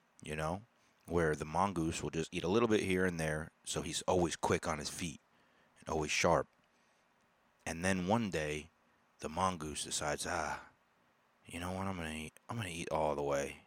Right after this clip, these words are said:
That was a nice battle with this snake. I'm gonna eat the whole goddamn snake. And then as he's walking away,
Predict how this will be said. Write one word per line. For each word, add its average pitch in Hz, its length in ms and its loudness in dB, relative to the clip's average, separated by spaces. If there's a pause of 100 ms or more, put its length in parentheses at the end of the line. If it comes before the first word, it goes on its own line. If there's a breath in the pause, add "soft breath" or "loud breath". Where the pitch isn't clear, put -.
That 92 140 0
was 82 100 2
a 82 40 -2
nice 78 260 -4
battle 73 340 2
with 71 140 -2
this 76 160 -4
snake. 71 340 -6
I'm 87 60 -2
gonna 78 100 -10
eat - 140 -10
the 69 120 0
whole 73 140 0
goddamn 71 460 -2
snake. 69 480 -8 (840 soft breath)
And 82 80 -6
then 82 120 0
as 82 180 0
he's 78 80 -2
walking 82 440 2
away, 80 520 2